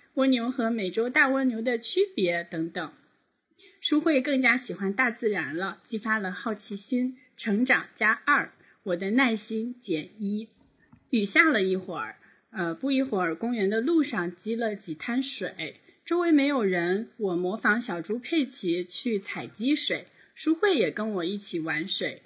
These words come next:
亲子关系更进一步，双方心情加一。雨天玩水，淑慧健康减一，我体力减一。<laughs> 非常的严谨。<laughs>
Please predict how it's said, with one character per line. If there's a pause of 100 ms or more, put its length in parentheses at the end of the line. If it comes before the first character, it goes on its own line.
(320)
亲
子
关
系
更
进
一
步，
双
方
心
情
加
一。 (920)
雨
天
玩
水， (120)
淑
慧
健
康
减
一， (140)
我
体
力
减
一。
<laughs> (2250)
非
常
的 (140)
严
谨。 (460)
<laughs>